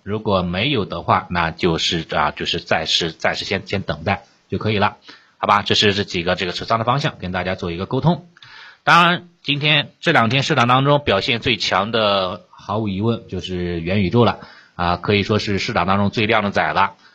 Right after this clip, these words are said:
啊，政策不断的打压，啊，它依然是我行我素，啊，这个表现非常非常的亮眼哈，所以说也不，也不得不把说到这个，这个，这个板块了。我大概看了一下，按照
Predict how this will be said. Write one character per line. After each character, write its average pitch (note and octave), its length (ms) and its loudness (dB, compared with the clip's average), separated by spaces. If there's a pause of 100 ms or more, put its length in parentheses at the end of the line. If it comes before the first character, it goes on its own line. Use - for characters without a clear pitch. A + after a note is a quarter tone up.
(120)
啊， F2 160 -4
政 G#2+ 340 -4
策 G#2 400 4
不 - 160 0
断 A#2+ 160 2
的 A#2 60 0
打 E2+ 280 2
压， A2 400 4
啊， D#2+ 180 -2
它 G#2+ 480 2
依 A#2+ 200 -4
然 F#2+ 260 -4
是 G2 220 -8
我 E2+ 180 -6
行 A2 200 -6
我 F2 120 -6
素， C3+ 300 -6 (400)
啊， F2+ 240 0
这 - 140 -2
个 F#2 100 2
表 F2+ 260 0
现 G2 200 0
非 A2 200 2
常 G2 180 2
非 G#2 120 0
常 G2 140 0
的 G2+ 80 -2
亮 A2+ 280 2
眼 D#2+ 140 -8
哈， F2 220 -6
所 F#2+ 160 -8
以 F2+ 80 -4
说 G2 100 -4
也 E2+ 100 -6
不， G#2 160 -8
也 E2+ 140 -8
不 A2 160 -4
得 G2 140 -2
不 F#2+ 260 -4 (160)
把 E2 220 -4
说 A2 200 4
到 G#2 120 4
这 G#2 100 -2
个， F2+ 160 -4
这 - 160 -10
个， F#2+ 180 -4
这 - 120 -10
个 F#2+ 80 -8
板 E2+ 180 -4
块 C#3 180 0
了。 G2+ 140 -4 (600)
我 A2 60 -8
大 F#3 120 2
概 G3 80 2
看 A3 240 -2
了 C#3+ 80 -2
一 - 20 0
下， D#2 360 -2
按 D3 120 2
照 C#3 320 4